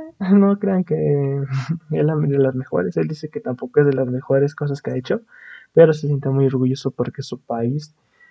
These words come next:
eh, lo toma en cuenta, ¿no? Tomó varios animadores y, eh,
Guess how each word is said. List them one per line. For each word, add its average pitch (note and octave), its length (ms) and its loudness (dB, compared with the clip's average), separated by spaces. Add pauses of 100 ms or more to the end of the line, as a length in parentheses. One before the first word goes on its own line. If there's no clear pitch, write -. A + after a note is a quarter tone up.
(140)
eh, C3+ 380 2
lo C3+ 200 2
toma C3+ 200 2
en C3+ 100 2
cuenta, C3+ 360 0
¿no? B2 200 0
Tomó C#3 500 0
varios C#3 360 0
animadores B2+ 640 0
y, C3 400 -2 (260)
eh, C3 340 0